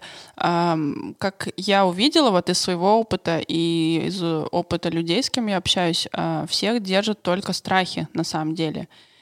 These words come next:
И, м, помимо страхов мы себе нагромождаем истории о том, что, блин, ну,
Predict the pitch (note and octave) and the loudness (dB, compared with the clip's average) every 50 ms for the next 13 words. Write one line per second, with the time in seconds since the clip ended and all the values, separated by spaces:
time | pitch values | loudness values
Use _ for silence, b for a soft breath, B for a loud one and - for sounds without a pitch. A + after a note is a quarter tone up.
0 | b b b b b b - - F3+ F#3 F#3 F3+ F3 F3 E3+ E3 E3 D#3+ D#3 D3+ | b b b b b b -4 -2 0 0 2 2 2 2 2 0 0 0 0 0
1 | D#3 D3+ - - - - - - - - F#3 F3+ F#3 G3+ A3 G#3 F#3+ - - F3 | -2 -2 -4 -6 -8 -10 -12 -12 -6 -4 -2 0 0 0 0 0 0 0 2 2
2 | F#3+ C#4 - E4 C4+ - A3 G#3 A3 - - A3+ G3 G3 F#3+ G3 G3 G3 G3 F#3 | 2 4 2 2 0 0 0 -2 0 -2 -2 -2 -2 -2 0 2 2 2 2 2
3 | F3+ F3 E3 E3 E3 E3 F3 F3 E3+ - F#3 F3+ F3 F3 F3 F3 F#3 G3 G3 F#3+ | 2 2 0 0 0 -2 -2 -4 -4 -2 0 0 0 0 0 0 2 2 2 2
4 | F3 E3+ E3 E3+ - - - F3+ F#3+ F#3 F3 E3 - - D#3+ D#3+ E3+ - - - | 0 0 0 -2 -2 0 0 0 2 2 0 0 0 0 0 0 -2 -4 -4 -4
5 | E3+ D#3 E3 F3+ F3+ E3 D#3 D3 D3+ - F#3 G3 | -4 -4 -4 -4 -2 -2 -2 -2 -2 -2 -4 -4